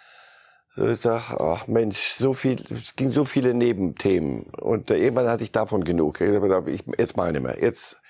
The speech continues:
macht, was ihr wollt, Schluss. Ich will mich nicht mehr damit beschäftigen. Dann der Fußball ist halt, wie er ist in der Gruppenphase. Aber wenn man in einer super Stimmung ist, dann schluckt man manche Dinge und sagt, ja, komm, die Kleinen müssen ja auch mal. So,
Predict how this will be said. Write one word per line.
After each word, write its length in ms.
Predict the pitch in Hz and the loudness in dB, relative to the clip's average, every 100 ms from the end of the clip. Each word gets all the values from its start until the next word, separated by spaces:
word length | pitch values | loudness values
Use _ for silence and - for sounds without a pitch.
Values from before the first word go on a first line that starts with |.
| - - - _ | -20 -20 -20 _
macht, 260 | 120 143 - | -2 0 0
was 160 | 110 | 2
ihr 80 | 107 | 4
wollt, 160 | 110 107 | 2 2
Schluss. 420 | 113 110 - - - | 2 2 0 -14 -6
Ich 80 | 101 | 0
will 120 | 113 | 2
mich 140 | 110 | 4
nicht 140 | 110 101 | 2 2
mehr 80 | 98 | 2
damit 260 | 92 87 | 2 -2
beschäftigen. 520 | 90 92 76 - - - - - - - | -2 -2 -2 -4 -8 -10 -16 -18 -20 0
Dann 180 | 139 147 | 2 4
der 140 | 143 | 0
Fußball 540 | - 156 143 135 131 | 4 2 2 2 2
ist 240 | 104 139 147 | 2 2 2
halt, 240 | 143 - | 0 2
wie 100 | 143 | 4
er 160 | 151 - | 4 4
ist 160 | 185 | 2
in 140 | - 151 | 2 2
der 100 | 127 | 2
Gruppenphase. 680 | 113 104 95 110 95 85 82 | 2 0 -2 2 2 4 2
Aber 200 | 113 117 | 2 2
wenn 120 | 131 | 2
man 160 | 131 123 | 2 2
in 160 | 127 | 2
einer 140 | 117 113 | 2 2
super 280 | 147 - | 2 2
Stimmung 380 | 123 139 156 156 | 0 0 2 2
ist, 180 | 151 - | 0 0
dann 240 | 135 117 - _ _ | -2 -2 -8 _ _
schluckt 580 | - - - 165 - | -16 -10 0 0 2
man 180 | - 113 | -2 0
manche 280 | 107 135 127 | 2 2 2
Dinge 220 | 120 147 | 2 2
und 60 | 135 | 4
sagt, 220 | 135 - | 2 2
ja, 320 | 80 80 104 | 0 2 0
komm, 320 | - 98 107 | 0 0 0
die 200 | 90 95 | 0 -2
Kleinen 420 | - - 90 104 110 | -4 0 2 2 2
müssen 220 | 101 98 | 0 2
ja 120 | 92 | 2
auch 220 | 71 110 | 2 0
mal. 200 | 104 98 - - - - - | -2 -2 -6 -18 -18 -20 -2
So, 260 | - 78 | 2 2